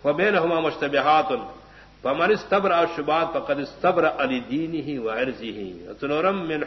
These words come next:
حسن اسلام المرء ترک ما لا یعنیه، چې دا په دې کې ذکر دی، من حسن اسلام المرء ترک ما لا یعنیه،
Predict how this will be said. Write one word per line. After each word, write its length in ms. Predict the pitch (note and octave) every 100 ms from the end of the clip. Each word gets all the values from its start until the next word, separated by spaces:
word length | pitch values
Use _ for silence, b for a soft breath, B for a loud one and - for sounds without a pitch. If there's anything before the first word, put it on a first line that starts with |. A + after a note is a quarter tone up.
| -
حسن 320 | G#3+ A3 E3
اسلام 580 | D3+ C3+ - C#3 D#3+ D3+
المرء 460 | C3 C3 E3 E3 C3 -
ترک 280 | D3+ C#3+ A#2+
ما 240 | A#2+ A2+
لا 140 | A2+
یعنیه، 460 | G#2+ G#2 G#2 G2+ G2 E2+ B B B B B C3 B2 A2 G2+ G2+
چې 60 |
دا 180 | C3+ D#3+ E3
په 120 | D3
دې 120 | D#3+ D3+
کې 60 | C#3
ذکر 220 | D3 C3+ A2
دی، 60 |
من 180 | A#2+ C#3+
حسن 360 | D3 G3+ F3+ E3+
اسلام 360 | D#3+ D3+ D#3+
المرء 460 | D3+ D3 E3+ E3+ D3+ C#3
ترک 240 | E3+ E3+
ما 200 | D#3 C#3 C3+
لا 120 | C3 B2+
یعنیه، 380 | B2+ A#2+ G#2+